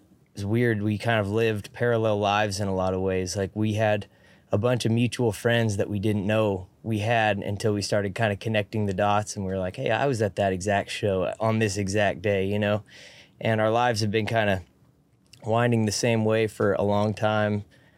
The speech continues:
uh, until we got together, and then it was just kind of, uh, you know, a natural thing. The songwriting just kinda came together,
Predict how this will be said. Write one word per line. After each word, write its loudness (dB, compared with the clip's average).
uh, 2
until 0
we 0
got 0
together, -2
and -4
then -2
it -8
was -4
just -4
kind 0
of, -4
uh, -4
you 0
know, 2
a 0
natural 0
thing. -2
The -4
songwriting 0
just -4
kinda 0
came -2
together, -2